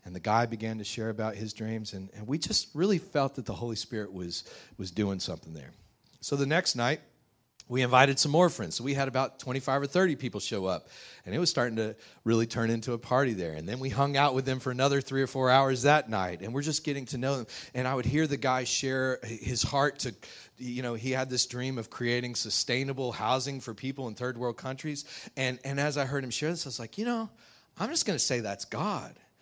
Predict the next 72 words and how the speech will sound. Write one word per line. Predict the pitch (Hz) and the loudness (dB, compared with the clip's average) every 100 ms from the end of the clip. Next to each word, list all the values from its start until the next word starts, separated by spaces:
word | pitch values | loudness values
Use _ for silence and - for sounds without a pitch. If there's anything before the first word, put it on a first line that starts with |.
| _ _ _ _ - | _ _ _ _ -18
"Well, | 87 | -8
he | 170 | -2
didn't | 214 | 0
believe | 101 87 80 | -2 -6 -8
in | 80 | -6
God. | 87 135 196 196 _ _ | -4 -2 -2 -6 _ _
He | 139 | -6
didn't | 165 | -4
go | 101 | -6
to | 78 | -10
church." | 78 - 113 160 - _ - _ _ | -10 -8 -8 -8 -14 _ -20 _ _
He's | 123 127 | -14 -12
like, | - - - - | -14 -18 -20 -8
"Huh, | 214 107 | -6 -6
I've | 85 | -8
never | 90 98 | -8 -6
thought | 165 214 | -4 -4
about | 156 92 | -6 -10
it | - | -14
that | 143 | -18
way." | - | -14
I | |
was | 185 196 | -8 -8
like, | - | -8
"You | 180 | -4
know, | 233 - | -2 -2
I | 190 | -4
think | 226 160 117 | -4 -6 -4
God | 135 175 185 | 0 0 0
put | - 143 | -4 -4
that | 151 165 135 | -2 -2 -4
desire | 127 113 123 156 180 170 - - | -6 0 2 2 0 -4 -12 -6
in | 113 104 | -4 -2
you | 131 180 | 0 0
to | 123 | 0
help | 104 151 180 | 2 2 4
other | 175 160 | 0 -2
people. | 143 143 175 214 196 - - - | -2 -4 -2 -4 -6 -14 -16 -2
I, | 202 - - | 0 0 -2
I, | 190 220 | -2 0
I'm | 170 | -2
gonna | 240 180 | -2 -2
call | - 156 131 | 0 0 2
that | 139 151 | 0 0
the | 123 | -2
work | 110 143 135 | 0 0 0
of | |
the | 110 | -4
Holy | 113 123 | -2 -4
Spirit. | 107 - 120 78 - _ _ - _ _ _ _ - | -4 -4 -4 -4 -10 _ _ -20 _ _ _ _ -4
You | 165 | 0
don't | 165 | 0
have | 107 104 | 0 -4
to | |
believe | 87 101 156 | -4 0 0
in | 117 | -2
the | 82 | -10
Holy | 82 | -10
Spirit. | 82 - - | -10 -8 0
I'm | 147 | 4
just | 233 - | 6 4
gonna | 127 | 0
call | - 120 | -2 -2
it | - | -4
that." | 85 | -10
And | |
he | 98 | -12
goes, | 107 117 | -12 -10
"Okay, | 220 180 190 | -4 -2 -2
well, | 220 | -2
that's | 190 247 180 | -10 -8 -8
interesting." | 226 - - | -10 -14 -20